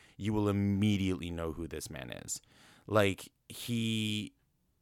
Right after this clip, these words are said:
he's worked with Tom Hanks a fuck ton of times. Um, he's do-, he did Forrest Gump,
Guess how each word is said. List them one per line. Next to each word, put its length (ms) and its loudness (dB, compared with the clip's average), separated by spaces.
he's 260 2
worked 340 2
with 380 0
Tom 240 0
Hanks 560 -4
a 120 2
fuck 540 0
ton 200 -6
of 120 -6
times. 520 -12
Um, 640 4
he's 720 -4
do-, 460 -2
he 160 -6
did 220 -2
Forrest 420 0
Gump, 260 -6